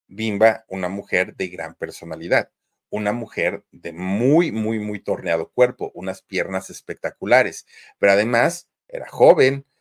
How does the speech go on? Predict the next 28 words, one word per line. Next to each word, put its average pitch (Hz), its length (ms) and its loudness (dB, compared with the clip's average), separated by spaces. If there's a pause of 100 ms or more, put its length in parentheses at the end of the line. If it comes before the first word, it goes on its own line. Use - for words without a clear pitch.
(160)
pero 92 140 0
además, 110 680 2
eh, 101 360 -2
era, 107 180 2
era 107 200 -2
una 107 160 -2
mujer 104 460 -4
que 110 160 -8
sabía, 107 800 -4 (300)
que 95 200 -8
conocía, 87 720 -6
no 92 240 -6
era 87 140 -2
improvisada. 127 720 -2 (400)
Bueno, - 260 -8 (320)
pues 120 160 0
resulta 180 460 -2
que 110 360 -2
después 117 460 -2
de 151 80 4
haber 143 140 2
hecho 147 200 -8
esta, 139 200 -4
estas - 380 -6
obras 120 200 -2
musicales, 113 720 -4
Bimba 147 320 0
dijo, 214 340 -4